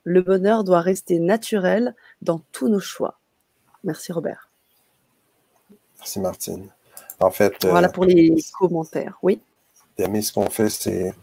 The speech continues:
Speaker 2: primordial quand même. C'est quand même pas rien. Là, je vais
Speaker 1: Bien sûr.
Speaker 2: partager, si tu veux partager, euh, Sana, je vais mettre, j'ai mis le, le
Speaker 1: Le support du
Speaker 2: fameux
Speaker 1: participant. Je vais le mettre en
Speaker 2: Ouais.
Speaker 1: grand, si tu veux bien, pour qu'on puisse le voir beaucoup mieux.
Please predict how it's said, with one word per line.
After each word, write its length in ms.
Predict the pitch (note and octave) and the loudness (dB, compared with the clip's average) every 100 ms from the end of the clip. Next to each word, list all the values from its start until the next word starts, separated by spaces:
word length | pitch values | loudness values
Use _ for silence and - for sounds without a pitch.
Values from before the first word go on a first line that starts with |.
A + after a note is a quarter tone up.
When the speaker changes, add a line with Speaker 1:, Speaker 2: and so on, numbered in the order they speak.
| - | -10
Speaker 2:
primordial 760 | - F2 E2 F2+ F#2+ F#2+ A2 G#2 | -6 -6 -6 -6 2 4 4 4
quand 140 | G2+ | 2
même. 300 | G#2 A2 G#2+ - | 4 2 -2 -10
C'est 180 | - F#2 | -10 -4
quand 180 | F2+ - - | -2 -2 -2
même 140 | F2+ | -2
pas 140 | - | -2
rien. 400 | - F#2+ G2+ A2+ A#2 _ - - _ | 0 0 0 0 -4 _ -20 -20 _
Là, 60 | G2+ | 0
je 100 | G2 | 4
vais 100 | G2 | 6
Speaker 1:
Bien 140 | - | 6
sûr. 160 | - G#3+ | 4 6
Speaker 2:
partager, 400 | G3 C#3+ G#2+ G#2+ | 6 6 6 4
si 200 | - - | 0 -4
tu 60 | - | -2
veux 100 | G2 | 0
partager, 540 | F#2 F#2 F#2+ F#2 - - _ | 2 2 2 2 0 -8 _
euh, 420 | G#2+ G#2+ - F#2+ F#2+ | 2 4 2 0 2
Sana, 500 | - F#2+ G2+ G#2+ G2+ | 4 6 8 6 4
je 160 | - | 2
vais 80 | F#2 | 2
mettre, 300 | F#2+ F#2+ - - - - | 2 2 -2 -10 -20 -12
j'ai 220 | - F#2 | -4 0
mis 280 | F2 F2+ F#2+ | 0 0 0
le, 320 | F#2 F2+ F2+ - _ _ _ _ _ _ _ G#3 | 0 0 -2 -6 _ _ _ _ _ _ _ -6
le 100 | G3+ | -4
Speaker 1:
Le 60 | |
support 320 | F#3 F#3+ G3 F#3+ | 0 2 4 4
du 60 | |
Speaker 2:
fameux 60 | F#3+ | 2
Speaker 1:
participant. 600 | F#3+ - - - A3+ B3 | -2 -4 -10 2 4 4
Je 80 | G3 | 4
vais 80 | |
le 60 | G#3 | 4
mettre 220 | A3 - | 4 4
en 40 | - | 4
Speaker 2:
Ouais. 80 | |
Speaker 1:
grand, 280 | - G#3 A#3+ | 4 2 2
si 140 | A#3 - | -6 -16
tu 160 | - | -6
veux 80 | F#3+ | -2
bien, 240 | F#3+ A3 | 2 2
pour 160 | A#3+ F#3+ | 0 -10
qu'on 160 | F#3 F#3+ | -8 -8
puisse 240 | F#3+ F3+ | -10 -10
le 140 | F3+ F#3 | -4 -2
voir 240 | F#3+ G3 | 0 0
beaucoup 220 | F#3 G3+ | -2 -4
mieux. 260 | F#3 F#3+ | -2 -2